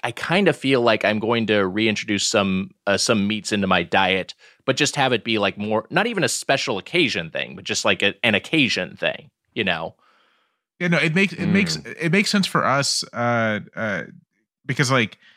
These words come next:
Speaker 2: it's like, I have no ethical objection to eating meat. Like, my, my, my objection to meat eating is mostly just sort of, like, industrial farming, right?
Speaker 1: Right.
Speaker 2: And so it's like,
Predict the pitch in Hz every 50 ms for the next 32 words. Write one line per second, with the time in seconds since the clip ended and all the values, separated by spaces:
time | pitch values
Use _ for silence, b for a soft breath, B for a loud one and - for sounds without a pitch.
0 | b b b 151 160 127 160 202 180 202 196 180 185 175 123 95 131 127 - 156
1 | - - 147 135 123 107 107 110 104 107 - - 123 123 110 - 92 104 107 104
2 | 101 95 92 101 117 - - 110 117 107 127 139 151 160 - - 127 127 123 52
3 | - - 131 135 139 151 151 127 110 - 117 120 120 - - 127 113 - 113 107
4 | 104 107 113 113 113 120 123 110 101 90 87 101 101 101 104 107 - - - 110
5 | 104 90 - 101 92 - - 104 92 92 85 95 92 - - 98 95 92 95 92
6 | - - - 98 92 87 - - 90 87 92 98 107 113 127 147 160 _ _ _
7 | _ _ _ _ _ _ - 131 139 - 101 90 - 95 123 117 - 123 123 110
8 | - - 123 113 107 104 - -